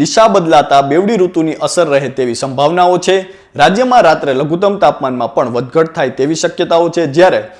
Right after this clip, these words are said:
મહત્તમ તાપમાન ત્રીસ થી બત્રીસ ડિગ્રી સુધી બપોરે રહેશે તેવી સંભાવનાઓ છે. હાલ રાજ્યમાં વરસાદને લઈ કોઈ સિસ્ટમ સક્રિય ન હોવાથી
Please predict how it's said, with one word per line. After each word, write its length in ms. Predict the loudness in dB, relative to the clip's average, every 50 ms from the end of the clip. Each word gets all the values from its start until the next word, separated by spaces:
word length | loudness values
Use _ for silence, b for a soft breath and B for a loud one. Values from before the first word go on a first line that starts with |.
| B B B
મહત્તમ 420 | -4 0 0 0 0 0 -2 -2 0
તાપમાન 440 | 0 0 0 0 -2 -8 -8 -8
ત્રીસ 280 | -6 -4 -4 -4 -4 -6 -6
થી 140 | -4 -4 -2 0 -2
બત્રીસ 320 | -2 -2 -2 -6 -6 -6
ડિગ્રી 300 | -4 -4 -4 -4 -4 -6 -6
સુધી 240 | -8 -8 -6 -6 -4
બપોરે 340 | -4 -4 -4 -4 -4 -4 -4
રહેશે 360 | -4 -4 -4 -4 -4 -4 -6
તેવી 320 | -6 -6 -8 -8 -8 -10 -8
સંભાવનાઓ 640 | -6 -6 -6 -4 -2 -2 -2 -2 -4 -6 -6 -6 -8
છે. 180 | -8 -8 -10 -10 -12 -14 b b b b b b
હાલ 140 | 2 2 4 4
રાજ્યમાં 480 | 4 4 4 4 2 0 0 -2 -2 -2
વરસાદને 480 | -4 -4 0 2 2 2 2 0 -2
લઈ 160 | -2 -2 -2 -4 -4
કોઈ 220 | -2 0 0 0
સિસ્ટમ 360 | 0 -2 -4 -4 -4 -6 -4
સક્રિય 380 | -4 -6 -8 -6 -6 -4 -4 -2
ન 100 | 0 2
હોવાથી 520 | 2 4 4 2 2 0 -2 -6 -10 -12